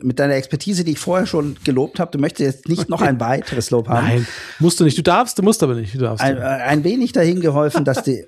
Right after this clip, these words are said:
Speaker 1: okay ist. Also ich finde sie jetzt nicht weltbewegend, aber sie ist okay für das, was ich mache. Es ist eine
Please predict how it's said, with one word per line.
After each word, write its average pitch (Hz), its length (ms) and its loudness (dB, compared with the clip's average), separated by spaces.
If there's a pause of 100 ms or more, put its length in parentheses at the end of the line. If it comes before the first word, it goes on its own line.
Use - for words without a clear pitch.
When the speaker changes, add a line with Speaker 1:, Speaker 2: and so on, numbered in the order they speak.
Speaker 1:
okay 151 420 0
ist. 98 380 -10
Also 127 140 0
ich 139 120 -4
finde 151 220 -4
sie 151 60 0
jetzt 135 180 -2
nicht 120 320 -4
weltbewegend, 147 580 0
aber 131 120 0
sie 139 120 -2
ist 123 140 -2
okay 139 280 -2
für 156 140 -4
das, 135 240 -4
was 120 140 -2
ich 110 160 -4
mache. 123 260 -4
Es - 160 -10
ist 98 160 -4
eine 107 240 -2